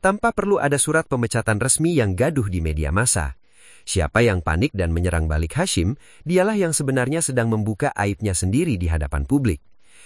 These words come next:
Cupin membayangkan betapa efektifnya saringan politik model ini untuk menjaga integritas kabinet yang gemuk dan beragam kepentingannya. Prabowo tidak perlu repot-repot memarahi bawahannya satu persatu di depan umum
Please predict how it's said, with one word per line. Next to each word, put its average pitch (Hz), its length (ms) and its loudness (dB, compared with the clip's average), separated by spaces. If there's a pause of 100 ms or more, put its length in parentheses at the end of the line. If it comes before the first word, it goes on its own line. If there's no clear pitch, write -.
(140)
Cupin 123 380 2
membayangkan 90 680 0
betapa 82 320 -2
efektifnya 117 720 -2
saringan 85 420 -2
politik 85 400 -2
model 80 240 -2
ini 104 400 0 (240)
untuk 190 320 -2
menjaga 156 400 0
integritas 135 640 -2
kabinet 113 400 0
yang 98 160 0
gemuk 95 320 0
dan 87 240 0
beragam 117 400 0
kepentingannya. 82 800 0 (480)
Prabowo 85 400 2
tidak 92 240 -2
perlu 82 240 -2
repot-repot 85 640 -2
memarahi 82 400 0
bawahannya 85 560 0
satu 170 320 -2
persatu 113 400 -2
di 104 160 0
depan 71 240 -4
umum 135 320 2